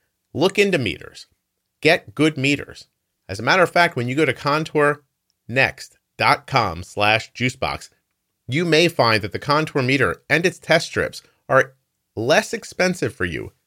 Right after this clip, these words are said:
out of pocket in cash than you're paying now for what could be a lesser meter through your insurance. Check it out.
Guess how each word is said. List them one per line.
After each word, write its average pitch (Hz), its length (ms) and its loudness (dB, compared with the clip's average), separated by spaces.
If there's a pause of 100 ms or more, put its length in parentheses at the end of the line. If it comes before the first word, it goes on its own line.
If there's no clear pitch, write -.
(140)
out 170 120 2
of 185 100 -2
pocket 165 400 0
in 107 80 -8
cash 156 480 -4 (380)
than 135 360 2
you're 139 140 0
paying 170 340 -2
now 143 380 0 (200)
for 131 280 0
what - 300 -4
could 196 240 0
be 165 100 2
a 113 100 4
lesser 127 400 -2
meter 85 400 -4 (280)
through 160 160 0
your 156 200 4
insurance. 156 600 -6 (500)
Check 135 260 0
it 127 60 4
out. 76 240 -2